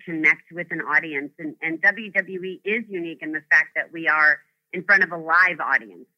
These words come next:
um, you know, almost every single night. So not only is it televised, you know,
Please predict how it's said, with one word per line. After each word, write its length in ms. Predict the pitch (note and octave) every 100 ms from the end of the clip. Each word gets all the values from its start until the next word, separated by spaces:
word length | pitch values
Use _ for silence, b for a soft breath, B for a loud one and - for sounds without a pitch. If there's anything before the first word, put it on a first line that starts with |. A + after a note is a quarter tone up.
| _ _ _ _ -
um, 320 | D3+ D3 C#3+
you 140 | D3+ D3+
know, 240 | C#3+ C#3+
almost 300 | D3 D#3 D3+ - D#3+
every 280 | D#3+ E3 D#3
single 220 | D#3 D3+
night. 300 | D#3 D3+ C3 -
So 100 | E3
not 260 | E3+ F3+
only 300 | F3 F3+ F3+
is 160 | E3+ D#3
it 140 | D#3 -
televised, 600 | E3 D#3+ D#3+ E3 D3 D3 D3
you 140 | E3 D3+
know, 200 | D3